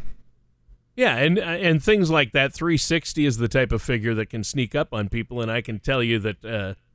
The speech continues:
for myself and my family, Greg, we have a lot more than that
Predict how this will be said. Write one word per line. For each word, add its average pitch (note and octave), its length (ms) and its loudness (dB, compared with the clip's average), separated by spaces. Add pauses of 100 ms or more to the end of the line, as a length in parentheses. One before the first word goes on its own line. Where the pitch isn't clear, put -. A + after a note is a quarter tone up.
(260)
for C#3+ 140 -2
myself C3 540 4
and A#2+ 120 0
my C#3 200 4
family, A2+ 440 2
Greg, A2+ 320 0
we B2+ 180 4
have B2 120 2
a G#2 80 0
lot A#2+ 340 0
more C3 220 2
than A2+ 180 0
that G#2+ 300 0